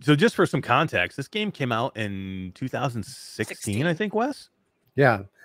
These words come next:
Speaker 3: Developed by, uh, the now Sony-owned Insomniac Games. It's a triple A V R game.
Speaker 1: Yeah, this was an Oculus-funded game. Uh, this was an Oculus, you know, it was made by Insomniac, but this was not an Oculus exclusive game, uh, on the Rift,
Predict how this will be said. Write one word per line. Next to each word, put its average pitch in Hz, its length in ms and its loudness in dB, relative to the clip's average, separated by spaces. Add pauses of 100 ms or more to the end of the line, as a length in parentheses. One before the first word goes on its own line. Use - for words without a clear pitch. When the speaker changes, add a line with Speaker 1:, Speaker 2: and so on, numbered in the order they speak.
(100)
Speaker 3:
Developed 147 640 8
by, 123 520 4
uh, 113 600 -2 (220)
the 120 120 -4
now 127 240 2
Sony-owned 123 760 0
Insomniac 113 760 -4
Games. 107 440 -8 (220)
It's - 80 -20
a - 40 -20
triple 151 280 0
A 135 80 2
V 131 120 2
R 143 140 -4
game. 104 240 -10 (320)
Speaker 1:
Yeah, 151 160 8
this 143 160 4
was 170 140 4
an 160 100 -4
Oculus-funded 123 1400 2
game. 101 400 -4 (240)
Uh, 92 240 -2
this 95 140 -8
was 107 120 -4
an 101 120 -6
Oculus, 110 500 -4
you 117 100 -4
know, 92 120 -2
it 98 40 -2
was 104 200 -2
made 110 380 -2
by 151 220 0
Insomniac, 117 640 -2
but 98 80 -10
this 104 140 -4
was 107 140 -6
not 104 300 -2
an 104 160 -4
Oculus 107 380 -6
exclusive 127 560 -2
game, 101 280 -2 (540)
uh, 98 280 2
on 120 220 4
the 165 80 4
Rift, 113 480 0